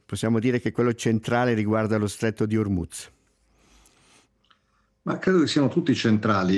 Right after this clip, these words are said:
Speaker 2: Il, l'elemento che io in questo momento vedo come di maggiore difficoltà è quello di, eh, riuscire a stabilire un principio che garantisca, eh, la cessazione definitiva delle ostilità, che è una delle priorità per, per l'Iran.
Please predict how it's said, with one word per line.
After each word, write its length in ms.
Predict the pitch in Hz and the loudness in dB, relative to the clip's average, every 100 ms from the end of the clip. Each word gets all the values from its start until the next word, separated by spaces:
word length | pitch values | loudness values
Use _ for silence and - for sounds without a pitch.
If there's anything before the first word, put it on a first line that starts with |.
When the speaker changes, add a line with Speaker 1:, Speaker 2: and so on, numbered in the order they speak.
| 95 | 2
Speaker 2:
Il, 320 | 113 110 110 | 2 2 2
l'elemento 1040 | 107 110 107 104 110 113 127 135 175 170 | 2 2 2 0 0 2 4 4 2 2
che 140 | 123 127 | 0 2
io 180 | 135 143 | 4 2
in 80 | |
questo 280 | 107 117 127 | 2 -2 2
momento 360 | 120 123 110 107 | 2 2 2 0
vedo 320 | 107 113 107 | 2 0 0
come 220 | 104 104 | 2 2
di 80 | 101 | 2
maggiore 340 | 104 95 127 | 2 2 2
difficoltà 800 | 107 107 117 110 107 104 135 143 - - - - | 2 0 -2 0 -2 0 -2 -2 -10 -14 -16 -8
è 160 | - | -8
quello 440 | 101 131 131 127 107 | 0 2 4 2 2
di, 340 | 98 117 107 | 2 2 2
eh, 240 | 104 107 | 2 0
riuscire 520 | 101 110 110 - 120 104 | 2 0 0 0 2 2
a 60 | |
stabilire 800 | 87 - 120 107 117 131 113 98 | -2 -4 -2 0 2 2 2 2
un 240 | 98 107 95 | 2 2 2
principio 1000 | 110 107 - 123 123 - 123 123 120 117 | 0 0 -2 0 0 0 0 2 2 0
che 400 | - 113 110 98 | 0 0 0 0
garantisca, 1120 | 110 113 113 110 120 107 - - 113 110 107 | 0 2 0 0 0 0 -2 -2 0 0 -2
eh, 640 | 104 101 98 98 95 92 92 | -2 0 2 2 2 2 2
la 140 | 95 | 0
cessazione 680 | 92 110 - 107 - 127 110 | 0 -2 -2 -4 0 2 2
definitiva 720 | 101 104 110 101 113 104 95 - - - _ | 0 0 0 2 2 2 -2 -8 -18 -20 _
delle 280 | 92 104 101 | -2 0 0
ostilità, 640 | 92 98 87 - - - | -2 -2 -2 -2 -8 -10
che 140 | - 104 | -4 0
è 20 | |
una 240 | 107 117 | 2 2
delle 240 | 101 92 92 | 2 0 0
priorità 640 | 101 104 104 101 104 98 | 2 2 2 0 -2 -2
per, 480 | - 95 92 92 90 | 0 0 2 -2 -2
per 140 | 92 | -2
l'Iran. 520 | 87 87 85 71 73 | 0 0 -2 -6 -10